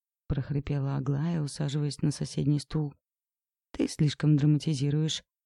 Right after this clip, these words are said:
На мужиках свет клином не сошёлся». «Просто ты никого не любила. И слава богу,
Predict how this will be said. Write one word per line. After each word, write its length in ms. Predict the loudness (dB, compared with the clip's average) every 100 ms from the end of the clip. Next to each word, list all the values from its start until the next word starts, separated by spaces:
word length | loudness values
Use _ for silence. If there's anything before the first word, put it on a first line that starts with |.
| 4
На 100 | 6
мужиках 480 | 6 2 -4 -6 -6
свет 260 | -8 -6
клином 360 | 0 2 4 4
не 80 | 2
сошёлся». 640 | -2 -2 -2 -2 -4 -4 _ _ _ _ _ _ _ _ _ -10
«Просто 360 | -8 -8 -10
ты 200 | -2 2
никого 380 | 2 2 0 2
не 120 | 2
любила. 500 | 2 2 2 2 -2 _ _ _ _ _ _
И 120 | 6 6
слава 340 | 6 2 4
богу, 420 | 2 0 0 -2